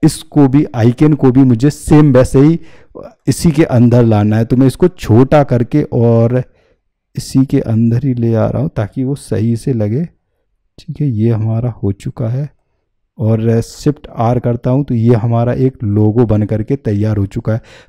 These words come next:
पूरा हम लोगों ने स्क्रैच से ही बनाया है ये लोगो। अगर मैं थोड़ा सा इसको छोटा करूँ, कंट्रोल जी कर लेते हैं ग्रुप, और ये हमारा एक लोगो बन करके तैयार हो चुका है।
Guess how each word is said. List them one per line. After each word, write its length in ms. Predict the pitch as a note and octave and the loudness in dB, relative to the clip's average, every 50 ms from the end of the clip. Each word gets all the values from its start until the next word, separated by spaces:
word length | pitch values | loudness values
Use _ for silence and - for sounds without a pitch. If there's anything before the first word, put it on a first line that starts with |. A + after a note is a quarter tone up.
| - _ | -8 _
पूरा 220 | - D3+ E3+ F3+ E3+ | 2 4 4 4 4
हम 140 | D#3 D3+ D#3 | 4 4 2
लोगों 260 | D#3 D#3 D3 D#3 D#3+ | 2 2 2 2 0
ने 140 | D#3+ B2 C3 | 2 0 -2
स्क्रैच 360 | - - - - B2+ C#3 C#3 | -4 -2 -2 0 2 2 0
से 180 | - - - C#3 | 0 -2 0 0
ही 160 | B2 C#3 D#3 | 2 2 2
बनाया 380 | C3 A#2 A2+ A2+ A2+ A#2+ A#2+ A#2+ | 2 0 0 0 0 0 0 2
है 120 | A#2+ A#2 | 2 2
ये 80 | A#2+ A#2 | 2 2
लोगो। 360 | A2+ A2 G#2+ G#2+ G#2+ A#2 B2+ C3 | 2 2 0 0 2 0 0 0
अगर 220 | A#2+ A#2 A#2 A#2 | 0 0 -2 -2
मैं 120 | A#2 A#2+ A#2+ - _ | -2 -4 -6 -8 _
थोड़ा 460 | - - D3+ D#3 D3+ D3 C#3+ C3+ C3 B2+ | -8 -6 -4 -2 0 0 0 0 0 -2
सा 120 | - - | -2 -4
इसको 260 | A#2 A2+ - - C#3 C3+ | -6 -6 -4 -4 -4 -4
छोटा 420 | - - - G#2 G#2+ A2+ C3 B2 A2 | -4 -4 -4 -4 -2 -2 -2 -4 -2
करूँ, 260 | A2+ A2 A2+ C3 D#3 - _ _ _ _ _ _ - - _ _ _ - - _ | -4 -6 -6 -6 -10 -10 _ _ _ _ _ _ -20 -20 _ _ _ -20 -20 _
कंट्रोल 360 | - A#2 A#2 G#2 - C3 A#2+ G#2 | -4 -2 -2 2 2 2 2 2
जी 160 | F#2+ A2+ B2+ | 0 -2 -2
कर 140 | B2 C3 A#2+ | 0 -2 -2
लेते 260 | B2 B2+ B2+ - D3+ | -2 -4 -6 -6 -6
हैं 120 | D3+ C#3 A2 | -8 -6 -6
ग्रुप, 280 | A#2+ A#2 C3 D3 D3 - _ _ _ _ _ _ _ | -4 -4 -4 -4 -6 -12 _ _ _ _ _ _ _
और 80 | - A2 | -8 -6
ये 240 | G#2+ A2 A#2+ D3 D#3 | -6 -2 0 0 2
हमारा 340 | C#3+ C3+ C#3 C3+ C3+ C3+ C3+ | 2 0 0 0 0 -2 -2
एक 180 | C3 C3 B2+ A#2+ | -2 -4 -4 -4
लोगो 360 | A2+ G#2+ G2+ G#2 G#2+ A2+ A#2 | -4 -4 -2 -2 -2 -4 -4
बन 160 | G#2+ G#2 G#2 G#2 | -4 -4 -4 -4
करके 300 | G2+ G2+ G#2+ G#2+ - A2+ | -6 -6 -8 -8 -8 -10
तैयार 400 | A2 - A2 G#2 G2+ G#2+ A2 A2+ | -10 -8 -6 -4 -4 -4 -4 -2
हो 80 | A#2 B2 | -4 -6
चुका 260 | B2 - C3 - C3+ C3+ | -8 -8 -10 -8 -6 -6
है। 120 | D3 - | -8 -8